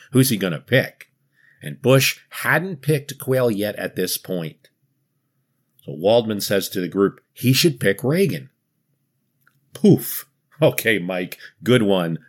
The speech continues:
You forgot about the twenty-second Amendment. Can I get a muffin and some coffee?" "No, no, no," Waldman says. "Not Reagan Bush. Bush Reagan. Reagan runs for vice president."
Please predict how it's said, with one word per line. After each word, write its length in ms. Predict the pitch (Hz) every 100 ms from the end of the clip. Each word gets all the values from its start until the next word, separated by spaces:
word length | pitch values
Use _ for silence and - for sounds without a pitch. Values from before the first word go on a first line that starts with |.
| _ _
You 140 | 104 110
forgot 320 | 113 117 110
about 160 | 104
the 80 | 98
twenty-second 640 | - 104 95 - 87 87 90
Amendment. 460 | 117 131 85 67 _ _ _ _ -
Can 80 | 165
I 80 | 196
get 100 | 190
a 60 |
muffin 320 | 131 127 131
and 80 | 120
some 120 | 120
coffee?" 540 | 110 117 113 110 110 - _ _ _ _ _ _ _ _
"No, 360 | 101 160 202 202
no, 320 | 165 185 185
no," 300 | 156 156 202
Waldman 480 | 175 127 110 92 90
says. 240 | - 85 -
"Not 340 | 95 135 185 139
Reagan 420 | 156 151 135 120
Bush. 460 | 214 202 - - - _
Bush 420 | 82 113 113 -
Reagan. 520 | 120 196 185 95 69 _ _ _ _
Reagan 420 | 82 104 107 156
runs 240 | 110 98 123
for 240 | 143 139 -
vice 280 | 196 202 -
president." 540 | - 98 85 76 65